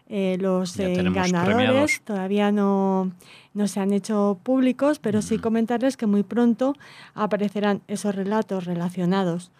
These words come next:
Speaker 1: con, con esa exposición dedicada a Ana Frank en un libro, eh, que se publicará y que recogerá eso, los, eh, veinticuatro relatos finalistas de este concurso.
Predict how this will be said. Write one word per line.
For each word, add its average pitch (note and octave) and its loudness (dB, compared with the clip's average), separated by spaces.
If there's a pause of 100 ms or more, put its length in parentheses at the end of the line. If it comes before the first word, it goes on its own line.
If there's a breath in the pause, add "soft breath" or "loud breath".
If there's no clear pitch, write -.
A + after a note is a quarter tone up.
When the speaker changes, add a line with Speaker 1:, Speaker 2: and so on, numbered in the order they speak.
(320 soft breath)
Speaker 1:
con, E3+ -2
con F3 -6
esa F3+ -6
exposición G3+ -6
dedicada F#3+ -4
a G3 -2
Ana G#3+ -2
Frank A3+ -4
en G#3+ -2
un F#3+ -2
libro, F#3+ -4 (420 loud breath)
eh, F3+ -2
que G#3 -8
se G3+ -10
publicará F#3+ -6
y F#3+ -4
que G#3 -8
recogerá F#3+ -6
eso, - -12
los, E3+ -8
eh, F3 -6 (380 loud breath)
veinticuatro A#3 -2
relatos G#3 -6
finalistas F3 -8
de F#3+ -14
este F#3 -16
concurso. F#3+ -16